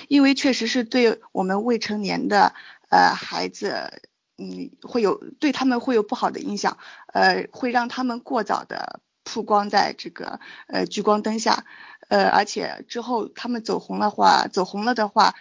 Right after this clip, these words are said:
可能会有一些广告啊，会有一些物质，呃，之类的东西会影响这些孩子的成长。所以对于未成年的这些孩子来说，这样的节目可能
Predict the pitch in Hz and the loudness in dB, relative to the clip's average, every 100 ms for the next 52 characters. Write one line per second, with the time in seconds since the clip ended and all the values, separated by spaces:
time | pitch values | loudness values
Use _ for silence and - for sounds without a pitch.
0 | - 190 208 220 254 247 269 262 202 - | -8 -6 -4 -4 -4 -4 -6 -4 -6 -2
1 | 226 220 - - - 202 262 233 226 262 | 2 2 0 -8 -4 -2 -2 -4 -4 -4
2 | 262 277 220 196 117 - _ _ _ 208 | -4 -6 -6 -6 -8 -12 _ _ _ -2
3 | 196 196 226 226 190 175 214 226 - - | -2 -2 -2 0 0 -4 -4 -6 -8 -6
4 | 226 185 220 226 196 208 233 220 190 190 | -4 -4 -4 -6 -6 -4 -6 -6 -4 -4
5 | 233 208 202 208 220 - - _ _ _ | -2 -4 -6 0 2 2 -2 _ _ _
6 | _ - - 269 254 277 247 269 277 269 | _ -20 -4 0 2 2 2 2 2 0
7 | 240 190 226 226 254 - 190 214 214 196 | 0 0 0 0 -2 0 0 2 2 2
8 | 208 214 - - - - 294 277 214 202 | 4 4 2 -4 -16 0 4 6 4 0
9 | 190 214 196 - - - 185 196 | -2 -2 -4 -4 -8 -6 -6 -8